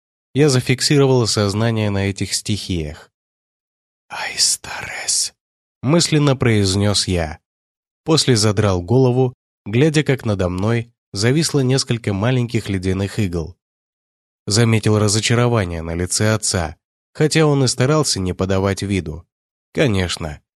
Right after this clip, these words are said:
подобными зубочистками я не то что не смогу дать отпор противнику, я даже муху не прогоню. «Теперь кидай», сказал отец таким тоном, словно там было что кидать. Я направил стрелы на чучело.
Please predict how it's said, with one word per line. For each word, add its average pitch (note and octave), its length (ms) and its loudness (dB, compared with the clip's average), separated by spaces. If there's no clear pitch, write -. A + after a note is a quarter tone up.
подобными C3 520 2
зубочистками B2+ 800 0
я A#2 200 2
не G#2+ 140 -2
то D3 180 0
что - 180 -4
не G#2 120 0
смогу G#2+ 340 0
дать G#2+ 240 0
отпор A2 340 -2
противнику, F2 800 -2
я A#2 160 2
даже A#2+ 320 4
муху C3+ 360 0
не F2 160 -4
прогоню. F#2+ 600 -4
«Теперь A2+ 420 2
кидай», G2+ 640 0
сказал E3 400 4
отец C3+ 380 2
таким F#2+ 340 -2
тоном, A#2 600 -2
словно C#3 440 2
там G2+ 280 0
было G#2 280 0
что - 240 -6
кидать. E2+ 560 -8
Я A#2 220 4
направил A2 480 2
стрелы A2 480 0
на G#2 160 0
чучело. D#2+ 560 -4